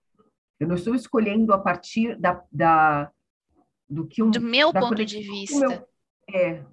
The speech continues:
Speaker 1: do meu ponto de vista, a conexão com o meu corpo, né?
Speaker 2: Uhum. Quando eu não tenho nenhuma informação sobre aquilo, eu estou clean, limpa, a partir do meu ponto de vista. Eu estou neutra,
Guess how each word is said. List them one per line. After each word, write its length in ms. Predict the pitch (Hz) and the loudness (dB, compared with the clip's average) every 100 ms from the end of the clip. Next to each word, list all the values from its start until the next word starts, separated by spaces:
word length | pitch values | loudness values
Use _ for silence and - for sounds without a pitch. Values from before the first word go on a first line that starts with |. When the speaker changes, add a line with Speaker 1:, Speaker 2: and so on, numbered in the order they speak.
| _ | _
Speaker 1:
do 80 | 170 | -6
meu 160 | 196 208 | -6 -4
ponto 240 | 220 - | -6 -4
de 100 | 220 | -4
vista, 180 | 294 381 | -4 -4
a 40 | |
conexão 360 | 359 381 - 392 | -8 -6 -6 -6
com 60 | 415 | -6
o 20 | |
meu 120 | 440 | -8
corpo, 460 | - 262 269 - 135 | 0 4 4 2 -8
né? 240 | 131 185 _ _ | -8 -10 _ _
Speaker 2:
Uhum. 480 | - 214 214 208 233 _ _ _ - - | -16 -14 -14 -18 -18 _ _ _ -20 -4
Quando 240 | 311 339 | -2 0
eu 80 | 370 | 0
não 160 | 339 330 | 0 -2
tenho 340 | 311 294 302 | -2 0 -2
nenhuma 520 | 262 269 262 320 349 | -4 -4 -6 -6 -6
informação 1120 | 349 - 285 277 247 247 - - 208 196 180 202 | -8 -4 -4 -2 -4 -6 -10 -6 -4 -4 -8 -14
sobre 400 | - - 247 220 | -8 -4 -4 -4
aquilo, 600 | 214 - 285 254 196 - _ _ _ _ - | -8 -8 -6 -6 -10 -18 _ _ _ _ -6
eu 100 | 220 | -4
estou 540 | 233 - 277 302 392 - _ _ _ _ _ | -4 -4 -2 -2 -2 -10 _ _ _ _ _
clean, 380 | 320 269 247 262 - - | -2 0 0 -4 -14 -12
limpa, 480 | 233 254 - 359 - _ _ - - | -8 -8 -6 -6 -8 _ _ -20 -20
a 80 | - | -6
partir 460 | - 254 - - 294 | 0 0 0 -4 -2
do 100 | 349 | -2
meu 160 | 285 | -2
ponto 280 | 302 277 247 | -2 -6 -10
de 160 | 220 208 | -12 -12
vista. 440 | 202 - - - _ _ _ _ _ _ _ _ _ _ _ _ - | -14 -16 -18 -20 _ _ _ _ _ _ _ _ _ _ _ _ -6
Eu 160 | 214 | -4
estou 240 | 214 254 285 | -2 -4 -2
neutra, 520 | 320 294 294 196 | 0 -2 -4 -10